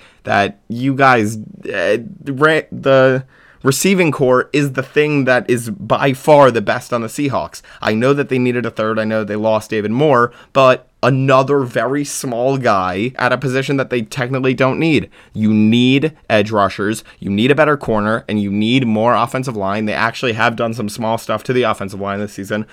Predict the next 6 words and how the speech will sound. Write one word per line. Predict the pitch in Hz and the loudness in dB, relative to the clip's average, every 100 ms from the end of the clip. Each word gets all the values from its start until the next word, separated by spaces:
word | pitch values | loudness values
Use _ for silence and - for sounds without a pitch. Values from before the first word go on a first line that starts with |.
| - | -18
that | - 104 | -6 -4
I | |
have | 92 120 110 104 - - | 0 2 2 -2 -8 -2
liked, | 113 123 107 - - | 2 2 2 -6 -4
but | 110 104 101 98 _ - | 0 0 0 -4 _ -2
overall, | 113 131 131 120 123 135 131 | 2 4 6 6 6 6 2